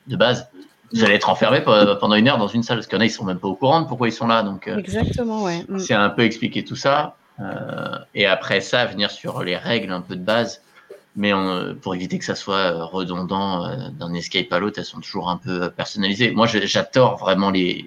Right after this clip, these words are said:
Speaker 1: les briefs, euh, de manière générale. J'adore ça parce que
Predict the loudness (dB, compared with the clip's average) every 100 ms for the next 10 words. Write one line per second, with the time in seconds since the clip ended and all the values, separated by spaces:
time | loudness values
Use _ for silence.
0 | -4 -4 -2 -4 -8 -14 -20 -20 -18 -18
1 | -20 _ _ -2 0 0 0 0 0 -2
2 | -4 -2 -2 -4 -2 2 0 -2 -8 -6
3 | -2 0 0 2 0 0 -4 -4 -2 -2
4 | -2 -4